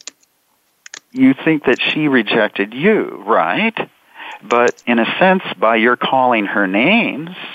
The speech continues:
right, you were pointing out that you didn't want to listen to her." When you call her names like this, right, in a sense, you create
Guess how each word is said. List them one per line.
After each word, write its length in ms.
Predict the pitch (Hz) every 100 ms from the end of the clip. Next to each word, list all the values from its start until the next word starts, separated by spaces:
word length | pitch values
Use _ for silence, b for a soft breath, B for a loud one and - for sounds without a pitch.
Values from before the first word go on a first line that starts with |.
| -
right, 500 | 196 180 - - 107 - B B B B -
you 200 | 107 170
were 120 | 214
pointing 400 | - 151 127 113
out 220 | 113 123
that 160 | 117 -
you 460 | 104 110 113 135 - -
didn't 460 | 90 92 98 110 -
want 200 | 90 92
to 80 | 95
listen 400 | 95 95 - 107
to 100 | 131
her." 500 | 131 190 220 - - - _ _ _ _ _ _ _ B B -
When 140 | 120
you 80 | 117
call 320 | - 151 151
her 160 | 127 117
names 380 | 104 160 220 190
like 280 | 80 71 -
this, 340 | - 69 160 - - B B B B
right, 420 | 135 98 214 120 - 185 B B B
in 120 | - 127
a 160 | -
sense, 200 | 165 170 -
you 240 | 131 151
create 840 | 190 - - 110 113 202 277 -